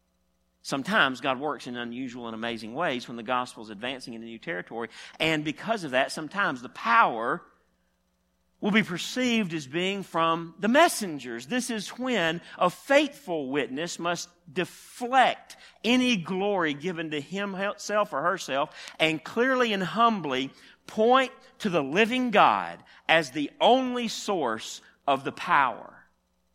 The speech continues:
We read earlier in this text, in, in, in another one of the towns, there were signs and wonders being done, right?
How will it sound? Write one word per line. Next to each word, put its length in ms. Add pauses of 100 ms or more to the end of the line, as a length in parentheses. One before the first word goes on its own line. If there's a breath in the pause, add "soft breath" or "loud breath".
(380)
We 80
read 160
earlier 300
in 100
this 180
text, 380
in, 200
in, 180
in 120
another 240
one 140
of 100
the 80
towns, 180
there 60
were 60
signs 440
and 120
wonders 320
being 300
done, 220
right? 260